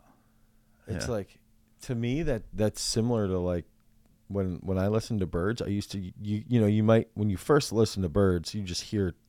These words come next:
Speaker 1: everything, and you're like,
Speaker 2: Yeah. S-, cacophony of
Speaker 1: Yeah, this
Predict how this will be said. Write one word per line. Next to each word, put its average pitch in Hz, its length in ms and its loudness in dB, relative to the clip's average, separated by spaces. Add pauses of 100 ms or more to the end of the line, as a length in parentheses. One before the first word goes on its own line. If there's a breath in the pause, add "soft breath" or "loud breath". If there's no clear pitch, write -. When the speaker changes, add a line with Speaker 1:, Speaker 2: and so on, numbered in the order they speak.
(120)
Speaker 1:
everything, 82 460 -8
and 78 80 -14
you're 82 80 -14
like, 76 140 -6
Speaker 2:
Yeah. 82 220 0 (160)
S-, - 180 -18 (260 soft breath)
cacophony 98 680 0
of 117 80 0
Speaker 1:
Yeah, 104 180 6
this 92 180 4